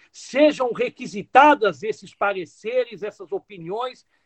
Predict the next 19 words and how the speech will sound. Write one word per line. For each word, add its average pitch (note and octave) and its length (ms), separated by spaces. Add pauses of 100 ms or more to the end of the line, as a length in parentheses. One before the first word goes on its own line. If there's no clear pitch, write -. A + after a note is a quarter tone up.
e D4+ 120
que E4+ 100
a D#4 60
gente D4+ 280
realmente D4 520
possa C#4+ 380
ter D4+ 220
um D4+ 180
nível A3 580 (240)
de F#3 160
participação G3+ 760
de F3 100
pessoas F#3 680 (220)
que D#4 380 (180)
contribuam D#4 920 (180)
definitivamente C#4+ 1080
com D#4 100
o D4 40
Santos. A3 460